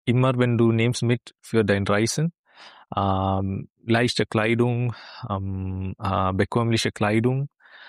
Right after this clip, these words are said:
Und wichtigste wäre, also nicht wichtigste, aber, äh, ein guter Tipp wäre eine, ähm, Thermoflask,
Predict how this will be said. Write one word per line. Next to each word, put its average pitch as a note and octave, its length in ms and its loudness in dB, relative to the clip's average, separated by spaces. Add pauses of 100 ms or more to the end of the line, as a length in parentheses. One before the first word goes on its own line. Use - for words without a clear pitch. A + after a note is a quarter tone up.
(280)
Und C3+ 500 0
wichtigste C3 480 0
wäre, C3 380 2
also A2+ 160 2
nicht C3 240 -2
wichtigste, D3+ 420 0
aber, B2+ 320 2
äh, A#2 260 0
ein A#2+ 140 0 (100)
guter C#3 400 2
Tipp C3 300 -2
wäre A#2+ 300 4
eine, A2 320 2
ähm, G#2 300 -2
Thermoflask, C3+ 680 0